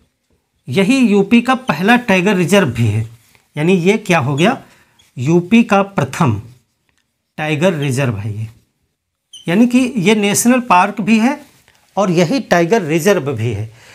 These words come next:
तो नेशनल पार्क कहाँ है? अगर आपसे पूछा जाए कि दुधवा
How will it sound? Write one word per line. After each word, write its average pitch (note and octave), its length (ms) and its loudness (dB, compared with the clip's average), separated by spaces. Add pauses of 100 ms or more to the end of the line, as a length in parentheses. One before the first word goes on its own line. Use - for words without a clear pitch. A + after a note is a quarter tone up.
(180)
तो F3 60 -4
नेशनल G3 460 2
पार्क A3+ 340 0
कहाँ A3+ 320 0
है? B3+ 120 -2 (100)
अगर E3+ 200 -2
आपसे F3+ 260 -2
पूछा - 340 -4
जाए G#3 200 2
कि B3 140 -6
दुधवा E3 440 0